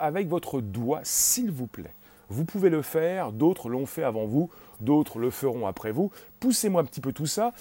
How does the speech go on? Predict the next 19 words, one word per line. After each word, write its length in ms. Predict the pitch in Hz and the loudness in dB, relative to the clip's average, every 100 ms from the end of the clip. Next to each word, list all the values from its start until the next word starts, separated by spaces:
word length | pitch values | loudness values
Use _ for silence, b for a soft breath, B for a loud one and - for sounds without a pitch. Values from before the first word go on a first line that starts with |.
| B | B
c'est 240 | - - 226 | -2 2 2
le 80 | |
podcast 640 | 170 185 - 175 151 - 120 | 2 -2 0 0 0 -2 -6
qui 160 | - | -4
s'ambiance, 680 | 190 170 127 127 147 170 - | -2 -2 -2 -2 -2 -4 -6
c'est 220 | 101 - 180 | -4 -2 -2
le 40 | |
podcast 600 | - 135 - 117 - 95 | -2 -2 0 -2 -4 -12
qui 140 | - | -8
s'enregistre. 680 | 107 196 160 101 107 123 - B B B B B B - | -6 -2 -2 -4 -8 -10 -14 B B B B B B -18
Fini 280 | - 190 214 | -4 0 2
les 120 | 202 | 4
infidélités. 540 | 175 165 156 147 120 101 - - - - - - B B - | 2 0 -2 -2 -6 -8 -16 -20 -20 -20 -20 -20 B B -4
Oui, 240 | 139 165 180 _ _ - - - - - - - | -2 -2 -6 _ _ -20 -20 -20 -20 -20 -20 -12
c'est-à-dire. 440 | 139 160 131 98 | -2 0 0 -4
En 1400 | - _ _ _ _ _ _ - - _ _ _ - - | -8 _ _ _ _ _ _ -20 -20 _ _ _ -18 -16
tout 80 | - | -16
cas, 180 | 110 135 | -8 -6
c'est, 440 | - 92 82 82 | -4 -6 -8 -12